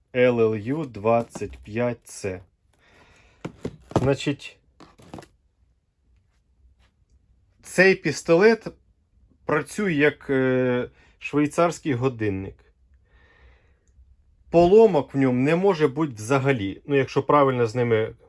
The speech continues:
е, працювати. Ставити фільтрацію, ну, і так далі, не перевищувати швидкість пр-, потоку. Лічильник роторного типу.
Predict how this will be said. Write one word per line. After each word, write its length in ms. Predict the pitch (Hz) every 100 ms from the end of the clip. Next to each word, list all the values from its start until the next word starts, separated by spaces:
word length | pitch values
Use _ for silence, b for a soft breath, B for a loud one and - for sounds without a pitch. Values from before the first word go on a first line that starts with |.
| - 113
е, 240 | 110 107
працювати. 680 | 104 117 - 104 90 - _ _ _ _ _ _ _ _
Ставити 460 | - - 127 104 101
фільтрацію, 920 | - 101 151 160 147 - 127 117 110 b b b b _
ну, 240 | - 107 101
і 20 |
так 180 | 101 98
далі, 260 | 104 95
не 120 | 110
перевищувати 560 | 110 127 117 98 107 101
швидкість 460 | - 113 - 107 -
пр-, 160 | 117 - _
потоку. 600 | 123 - 156 147 123 113 _ b b b b b b b b _ _ _ 131
Лічильник 540 | 131 160 185 170 -
роторного 500 | 156 165 156 147 147
типу. 580 | 139 117 104 - 92